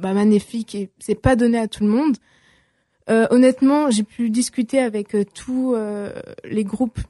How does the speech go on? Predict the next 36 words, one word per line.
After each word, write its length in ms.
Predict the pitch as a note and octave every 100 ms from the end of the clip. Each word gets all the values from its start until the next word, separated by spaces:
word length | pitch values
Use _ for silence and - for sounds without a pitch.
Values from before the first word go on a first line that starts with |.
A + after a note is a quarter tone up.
| _ _ _
que 160 | - G#3
j'ai 160 | G3 G3
pu 260 | - A3
rencontrer. 540 | G3+ G3 G#3 G3 A3 G#3+
Tout 180 | -
le 60 | C#4
monde 120 | C4
était 160 | A3 A#3
super 400 | - A3 A3 -
content, 460 | A3 G#3 A3 A3+
tout 160 | A3 -
le 60 | B3+
monde 100 | A#3+
a 60 |
envie 120 | A3
de 100 | G#3+
revenir 500 | G#3 G#3 G#3+ A#3 B3
et 60 | G#3
surtout 520 | - A3 - - C4
le 120 | A#3
fait 300 | G#3+ A#3 A#3
que 120 | - A3 - _ _ _ _ _
tout 200 | - B3+ A#3+
a 60 |
été, 420 | G#3+ G#3 A3 G#3+ -
a 40 | G#3+
été 220 | - A3
créé 260 | - A#3+
par 180 | A3+ G#3
les 100 | G3
bénévoles, 600 | F#3+ G#3 G#3 G3 A3 B3 - _ _ _ -
c'est 120 | G3+
un 80 | F#3+
travail, 460 | - G#3 G#3 G#3+
euh, 200 | G#3 G3
monstrueux. 720 | G#3 A3 A#3+ - - A#3+ D4